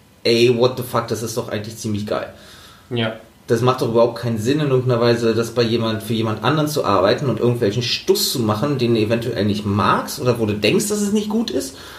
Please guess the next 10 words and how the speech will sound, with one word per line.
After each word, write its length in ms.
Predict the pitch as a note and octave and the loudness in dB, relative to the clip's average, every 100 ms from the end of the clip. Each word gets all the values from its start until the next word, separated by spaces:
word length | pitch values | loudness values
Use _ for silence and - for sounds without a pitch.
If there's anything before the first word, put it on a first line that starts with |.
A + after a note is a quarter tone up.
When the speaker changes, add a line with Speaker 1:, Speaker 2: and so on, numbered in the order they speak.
| - | -10
Speaker 1:
und 220 | - C3 B2+ | 0 2 2
lieber 240 | A#2+ C3 | 2 2
was 160 | A#2+ - | 2 0
zu 80 | A#2+ | -2
machen, 320 | A#2+ B2+ A#2 | 0 0 0
wo 160 | A2 A2+ | 2 2
du 140 | A2 | 2
wirklich 360 | A#2 A#2 A#2 - | -2 -2 -6 -6
dahinter 600 | G#2+ - C3 - - G#2 | -8 -4 -4 -2 -4 -6
stehst. 520 | - - - - | -10 -12 -14 -16